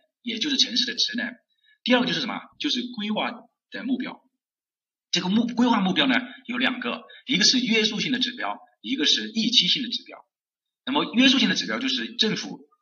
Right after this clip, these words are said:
可能就说你不能动的，你需要考核的；预期性的指标就不需要考核了，这个是第二个。第三个就是战略，啊，战略，战略呢有两种，一种是发展战略，一种是区域协同。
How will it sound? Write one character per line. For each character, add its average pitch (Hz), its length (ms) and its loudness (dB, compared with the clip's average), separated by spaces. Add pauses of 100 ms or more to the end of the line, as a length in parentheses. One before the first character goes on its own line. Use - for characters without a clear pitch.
(540)
可 117 100 -4
能 117 100 2
就 139 80 2
说 277 80 2
你 226 120 2
不 - 60 -2
能 156 120 -2
动 190 160 0
的， 120 80 -2
你 107 100 -6
需 - 120 0
要 143 80 0
考 - 160 -4
核 - 280 -16
的； - 160 -2 (380)
预 220 160 4
期 - 120 8
性 - 120 4
的 - 60 0
指 - 120 2
标 98 280 -6
就 131 100 -4
不 127 100 -6
需 - 120 6
要 233 100 2
考 - 160 -6
核 - 220 -14
了， - 60 -8 (600)
这 143 120 -2
个 139 60 0
是 135 360 -4
第 151 80 -2
二 143 200 0
个。 - 120 -12 (580)
第 214 140 2
三 233 280 6
个 233 120 0
就 165 100 -2
是 92 460 -6
战 - 180 0
略， - 100 -10 (800)
啊， - 140 -14 (100)
战 - 160 0
略， 262 240 -4
战 269 160 6
略 208 120 2
呢 135 220 0
有 104 180 -8
两 139 240 -4
种， 147 260 -6 (200)
一 214 80 -2
种 185 120 0
是 135 160 0
发 226 180 4
展 - 160 0
战 120 160 -2
略， - 140 -8
一 107 80 -8
种 110 140 -8
是 95 220 -10
区 - 240 -2
域 131 80 2
协 - 200 -2
同。 - 440 -12